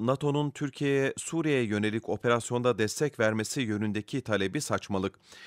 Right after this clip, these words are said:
Ancak ittifak gerçekten de artık olanlara seyirci kalamaz.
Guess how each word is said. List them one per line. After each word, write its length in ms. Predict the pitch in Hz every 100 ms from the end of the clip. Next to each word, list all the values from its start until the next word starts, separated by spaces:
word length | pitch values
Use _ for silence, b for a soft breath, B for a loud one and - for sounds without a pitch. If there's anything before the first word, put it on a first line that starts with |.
| B B
Ancak 340 | 107 104 98
ittifak 480 | 92 - 107 113 101
gerçekten 540 | 113 117 113 - 101
de 60 | 101
artık 380 | 95 104 127 -
olanlara 520 | 101 107 107 107 139
seyirci 440 | - 113 101 98
kalamaz. 500 | - 117 98 87 -